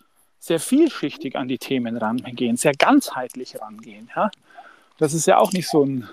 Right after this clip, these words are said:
so ein alltägliche Vorgehensweise, wenn man irgendwo, äh, in ein neues Thema reingeht, in ein Startup reingeht, äh, dass man dann sagt, „Hey, lass uns doch mal bitte die ganze Welt retten.“ Die,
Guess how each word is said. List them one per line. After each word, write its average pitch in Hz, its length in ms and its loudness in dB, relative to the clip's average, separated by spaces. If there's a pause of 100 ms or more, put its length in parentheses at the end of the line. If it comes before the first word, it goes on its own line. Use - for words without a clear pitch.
(200)
so - 200 -14
ein 127 140 -14
alltägliche 127 1160 0 (840)
Vorgehensweise, 127 960 0
wenn 123 120 -4
man 131 160 -4
irgendwo, 143 760 -2 (1040)
äh, 139 380 6
in 143 100 0
ein 135 80 2
neues 135 280 4
Thema 143 300 0
reingeht, 131 360 0
in 123 240 -4
ein 117 60 -8
Startup 127 360 -2
reingeht, 127 640 -4 (160)
äh, 127 300 -2
dass 139 160 -6
man 127 100 -2
dann 120 120 0
sagt, 131 220 2
„Hey, 156 360 2
lass 143 180 -2
uns 147 100 -8
doch 139 100 -8
mal 135 240 -6 (380)
bitte 151 220 2
die 131 100 -4
ganze 147 320 2
Welt 120 200 -4
retten.“ 113 300 -6 (480)
Die, 139 260 0